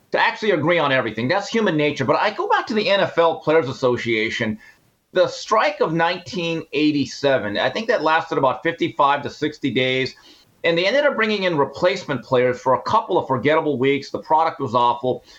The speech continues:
But if you recall, the last couple of weeks, players started breaking the picket line.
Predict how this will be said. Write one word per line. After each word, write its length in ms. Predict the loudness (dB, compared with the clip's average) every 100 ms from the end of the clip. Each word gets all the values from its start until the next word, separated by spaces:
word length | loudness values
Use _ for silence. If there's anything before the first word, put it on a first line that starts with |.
| -20 _
But 120 | 0
if 160 | 0 0
you 80 | -2
recall, 460 | 0 2 4 2
the 60 | 2
last 320 | 2 0 2
couple 280 | 0 0 -2
of 80 | 0
weeks, 400 | -2 -4 -8 -16 _ _ _ _ _ _
players 520 | -6 0 2 2 2
started 560 | -4 0 2 2 0 0
breaking 440 | 2 2 0 0
the 80 | 0
picket 460 | 2 0 0 0 0
line. 400 | 0 0 -4